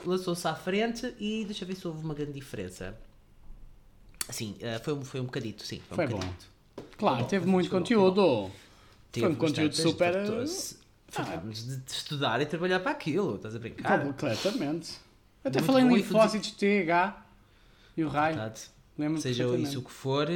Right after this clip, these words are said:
Speaker 1: eu, eh, acho que bastante é duas doses com arroz e batata frita, <laughs> se faz favor.
Speaker 2: Exato.
Speaker 1: Para a mesa quatro. Ahm, agora vamos lá, o episódio mais engraçado.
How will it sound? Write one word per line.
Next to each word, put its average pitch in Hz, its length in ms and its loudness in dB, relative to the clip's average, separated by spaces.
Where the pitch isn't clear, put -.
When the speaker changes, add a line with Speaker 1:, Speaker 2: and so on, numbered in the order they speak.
Speaker 1:
eu, 160 420 -2
eh, 156 240 -2
acho - 300 -4
que 139 60 -10
bastante 151 680 -4
é 151 220 -2
duas 160 260 -2
doses 170 300 2
com 165 180 -4
arroz 160 260 -2
e 165 60 -2
batata 165 320 -2
frita, - 360 -8
<laughs> - 40 -12
se 196 160 4
faz - 60 0
favor. 185 400 4
Speaker 2:
Exato. 131 180 -4
Speaker 1:
Para - 0 -
a 147 80 -6
mesa 147 260 -4
quatro. - 380 0
Ahm, 220 800 4
agora 214 200 8
vamos 226 200 -2
lá, 285 240 4
o 262 100 0
episódio 285 640 4
mais 277 380 6
engraçado. 139 680 2